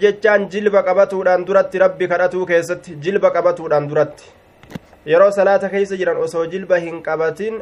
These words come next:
raka'aa dhumaa keessatti Rabbi kadhatuu keessatti baaba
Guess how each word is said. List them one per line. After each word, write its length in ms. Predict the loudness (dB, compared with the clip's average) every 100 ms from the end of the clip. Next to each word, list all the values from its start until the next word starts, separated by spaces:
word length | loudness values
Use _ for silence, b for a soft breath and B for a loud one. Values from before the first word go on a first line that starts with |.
| -6
raka'aa 640 | -4 -4 -4 -2 0 -2 -4
dhumaa 500 | -6 -2 0 2 0
keessatti 840 | 0 -2 -2 -4 -6 -6 -10 -10 b b b b -8
Rabbi 520 | 0 2 2 0 -4
kadhatuu 600 | -2 -2 -4 -6 -8 -4
keessatti 520 | -2 -2 -4 -8 -2
baaba 260 | 0 2